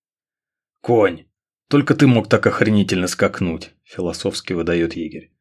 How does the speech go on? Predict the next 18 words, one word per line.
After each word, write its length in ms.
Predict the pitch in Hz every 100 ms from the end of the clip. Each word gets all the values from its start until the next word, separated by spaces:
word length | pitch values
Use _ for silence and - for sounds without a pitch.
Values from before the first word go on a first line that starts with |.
| _ _
когда 280 | - 90 87
мы, 160 | 107
уже 160 | 113 87
заказав 500 | 85 90 90 87 85
мне 160 | 87 85
билет 300 | 85 82 80
в 40 |
Бразилию, 680 | 85 87 101 127 95 82 -
а 120 | 90
ему 160 | 85 82
в 80 | -
Канаду, 520 | 90 85 78 78 -
тупо 220 | - 110
пялимся 480 | 95 98 90 85 -
в 60 | 87
потолок 460 | 90 87 87 80
номера. 460 | 95 80 78 76 - _ _ _ _ _
«Отъебись», 760 | - 117 110 92 90 82 -